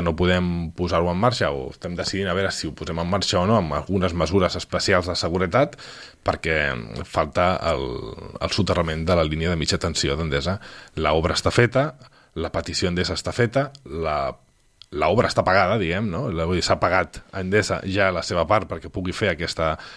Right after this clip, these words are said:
aquesta feina, però no han vingut a fer-la, no? Eh, nosaltres el que volem és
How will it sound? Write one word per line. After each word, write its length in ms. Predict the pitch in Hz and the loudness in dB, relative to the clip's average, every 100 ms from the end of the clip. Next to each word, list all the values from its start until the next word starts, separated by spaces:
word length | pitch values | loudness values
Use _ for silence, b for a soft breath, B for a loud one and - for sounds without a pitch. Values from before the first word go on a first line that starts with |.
| B B | B B
aquesta 400 | - - 92 - | -10 -8 -4 -4
feina, 320 | - 113 135 123 - _ _ _ _ | 0 0 0 -2 -6 _ _ _ _
però 220 | - 87 78 | -10 -6 -6
no 140 | 82 | -6
han 80 | 85 | -6
vingut 460 | 85 80 101 - - - - | -6 -2 -2 -2 -6 -12 -8
a 60 | |
fer-la, 380 | - 104 82 76 | 0 0 0 -6
no? 60 | 107 95 | -6 -8
Eh, 300 | 85 82 82 - - | -8 -8 -8 -12 -14
nosaltres 320 | 92 107 110 120 | -8 -4 0 0
el 80 | |
que 80 | 107 | 2
volem 300 | 101 101 117 123 | 2 4 4 2
és 140 | 123 | 0